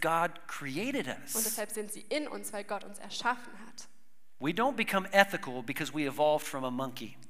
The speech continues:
Speaker 2: Wir sind nicht ethisch geworden, weil wir von einem Affen abstammen.
Speaker 1: We also cannot love as God loves
Speaker 2: Wir können auch nicht so lieben, wie Gott liebt,
Speaker 1: unconditionally
Speaker 2: bedingungslos,
Speaker 1: without being reborn.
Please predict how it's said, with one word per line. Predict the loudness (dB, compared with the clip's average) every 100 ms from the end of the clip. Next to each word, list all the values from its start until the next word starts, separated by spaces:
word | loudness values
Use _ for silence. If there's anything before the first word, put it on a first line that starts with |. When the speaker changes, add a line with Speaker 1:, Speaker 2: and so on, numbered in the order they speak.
| -6
Speaker 2:
Wir | -2
sind | -2 0
nicht | -2 -2 -4
ethisch | -2 0 -2
geworden, | -2 0 2 2 0
weil | -4 -6
wir |
von | -6 -6
einem | -6 -4
Affen | 0 -2 -2 -8
abstammen. | -8 -8 -8 -10 -10 -10 -10 -10 -10 -10 -10 -10 -10 -10 -10 -10 -10 -10 -10 -10 -10 -10 -8 4
Speaker 1:
We | 12
also | 12 12 8
cannot | 8 10 10
love | 12 12 12
as | 10 0 6
God | 10 12 12
loves | 10 4 4 2 4 4 2 -4
Speaker 2:
Wir | -6
können | -2 0 0
auch | 0
nicht | -2 -2
so |
lieben, | -4 -4 -4
wie | -2
Gott | 4 4 4 -4
liebt, | -6 4 10
Speaker 1:
unconditionally | 10 10 2 8 10 10 8 4 4 2 0 -2
Speaker 2:
bedingungslos, | -4 0 0 0 -2 -6 -6 -6 -6 -8 -8 -10 -10 -4
Speaker 1:
without | 0 4 8 8 8 4
being | 2 4 2 -2 -6 -10 -12 -10 -6
reborn. | -2 -2 0 -2